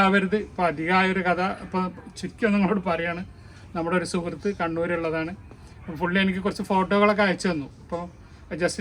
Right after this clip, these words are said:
നിങ്ങളൊന്ന് കാണിക്കുക ആ ഫോട്ടോ. എന്താണെന്ന് പറഞ്ഞാൽ വാട്ടറിങ് തീരെ ഉണ്ടായിട്ടില്ല, മഴേനെ ആശ്രയിച്ചു. അപ്പോൾ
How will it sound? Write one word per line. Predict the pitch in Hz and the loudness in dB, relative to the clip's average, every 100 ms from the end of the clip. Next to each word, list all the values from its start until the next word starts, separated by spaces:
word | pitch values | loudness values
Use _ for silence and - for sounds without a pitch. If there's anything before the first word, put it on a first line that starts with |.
| 196 | 2
നിങ്ങളൊന്ന് | 185 202 202 190 | 2 2 0 0
കാണിക്കുക | 170 170 175 180 | 0 0 0 -2
ആ | 151 | -2
ഫോട്ടോ. | 139 123 - 180 | -4 -12 -12 -8
എന്താണെന്ന് | 156 165 185 190 | -2 0 0 0
പറഞ്ഞാൽ | 180 175 175 185 156 | -2 -4 -6 -8 -2
വാട്ടറിങ് | 156 147 156 185 190 156 | -2 -2 -4 -2 -2 -4
തീരെ | 160 156 175 | -4 -2 -2
ഉണ്ടായിട്ടില്ല, | 180 143 143 151 135 123 - - - - 165 | -2 -4 -4 -6 -10 -12 -18 -20 -20 -8 0
മഴേനെ | 165 180 190 226 180 | 2 2 4 4 4
ആശ്രയിച്ചു. | 160 175 175 156 | 2 0 0 0
അപ്പോൾ | 156 | 0